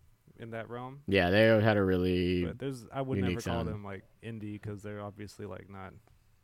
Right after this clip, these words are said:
Speaker 2: They're
Speaker 1: or they
Speaker 2: crazy
Speaker 1: weren't.
Speaker 2: popular. <laughs>
Speaker 1: Like,
Speaker 2: Yeah.
Speaker 1: obviously not independent when they came out. Like,
Speaker 2: Yeah.
Speaker 1: uh, that's obviously, like, it was major,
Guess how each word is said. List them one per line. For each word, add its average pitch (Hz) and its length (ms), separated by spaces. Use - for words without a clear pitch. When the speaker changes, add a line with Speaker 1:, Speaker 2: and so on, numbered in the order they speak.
Speaker 2:
They're 104 160
Speaker 1:
or - 20
they 87 120
Speaker 2:
crazy 107 300
Speaker 1:
weren't. 95 140
Speaker 2:
popular. 95 480
<laughs> - 420
Speaker 1:
Like, 143 480
Speaker 2:
Yeah. 120 140
Speaker 1:
obviously 147 260
not 110 100
independent 117 520
when 104 100
they 95 120
came 104 160
out. 90 200
Like, - 120
Speaker 2:
Yeah. 87 420
Speaker 1:
uh, 113 60
that's 110 280
obviously, 104 460
like, 95 200
it - 60
was 104 140
major, 101 540